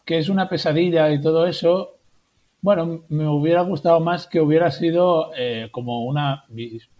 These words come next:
o sea, una visión tampoco, sino que fuera una escena de la película tal y como hubiera sido, sino, o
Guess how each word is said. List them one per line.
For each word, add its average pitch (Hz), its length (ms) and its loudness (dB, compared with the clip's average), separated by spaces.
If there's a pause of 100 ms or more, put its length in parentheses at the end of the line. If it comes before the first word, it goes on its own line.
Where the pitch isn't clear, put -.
(300)
o - 20 -18
sea, 123 220 -8
una 147 140 -4
visión 160 280 -2
tampoco, 160 520 0 (300)
sino 170 380 0
que 175 460 2
fuera 185 640 0 (140)
una 170 340 -2
escena 160 420 0
de 131 120 0
la 127 140 0
película 160 400 2
tal 151 180 0
y 143 40 0
como 151 200 0
hubiera 135 220 2
sido, 120 380 -4
sino, 147 400 0
o 147 180 -10